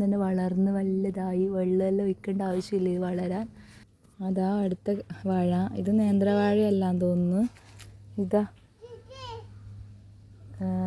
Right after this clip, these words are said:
കവുങ്ങും തൈ. അതാ കവുങ്ങും തൈ. ഒരാൾ ആടെ നിന്നിട്ടുണ്ടോ വിളിക്കുന്ന, അപ്പുറത്തെ വീട്ടിലെ ചേച്ചീനെ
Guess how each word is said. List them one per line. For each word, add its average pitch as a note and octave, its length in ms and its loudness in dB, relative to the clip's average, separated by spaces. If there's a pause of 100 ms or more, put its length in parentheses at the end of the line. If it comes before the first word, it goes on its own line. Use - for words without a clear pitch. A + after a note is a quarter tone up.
(180)
കവുങ്ങും F#3+ 420 2
തൈ. F#3+ 100 6 (600)
അതാ F#3 260 -2
കവുങ്ങും F3+ 400 -2
തൈ. G3 100 4 (480)
ഒരാൾ G#3+ 320 4
ആടെ G#3 240 2
നിന്നിട്ടുണ്ടോ F#3+ 500 0 (320)
വിളിക്കുന്ന, G3 440 -2
അപ്പുറത്തെ F#3 340 -4
വീട്ടിലെ G3+ 320 2
ചേച്ചീനെ G3+ 380 2